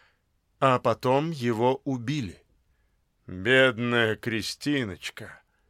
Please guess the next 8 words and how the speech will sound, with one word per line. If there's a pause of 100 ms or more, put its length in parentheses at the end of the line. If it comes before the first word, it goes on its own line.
(480)
«Кстати, (160)
когда
Рольф
Гаммерсбах (300)
выкупил
у
вас
бриллиант,